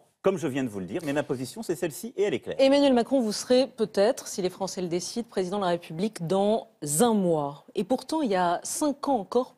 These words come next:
Speaker 2: personne ne vous connaissait, jusqu'à ce qu'un homme vous mette le pied à l'étrier, un homme vous nomme conseiller à l'Élysée, un homme vous nomme ensuite, euh, ministre de l'économie à Bercy. Cet homme, c'est François Hollande.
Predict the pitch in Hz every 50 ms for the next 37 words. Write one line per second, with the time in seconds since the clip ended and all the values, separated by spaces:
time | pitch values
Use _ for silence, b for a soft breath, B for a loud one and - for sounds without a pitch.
0 | _ - 285 - - - - - 320 294 254 208 170 160 180 175 - 214 190 180
1 | 175 - - - 233 269 277 B B B B B B - 214 - - 294 277 -
2 | - - 311 285 233 202 180 165 170 214 254 254 202 170 175 190 185 185 - -
3 | 170 - - - - 277 226 185 185 - - - - 175 151 139 156 160 190 240
4 | - _ - 233 233 233 226 208 190 208 254 285 254 208 185 180 185 185 185 196
5 | 190 190 190 - - 202 202 - - 190 180 190 180 170 170 170 160 160 165 151
6 | 151 196 247 262 226 202 202 220 240 247 202 185 190 190 208 202 190 190 - -
7 | 277 - - B B B B B B B B B 196 196 185 214 247 269 311 -
8 | - - 208 202 180 185 - 202 196 220 247 277 226 170 170 226 220 - - -
9 | - 214 - - 208 - 339 349 339 - 392 - - - - 320 311 - - 320
10 | 240 185 165 170 170 170 165 165 165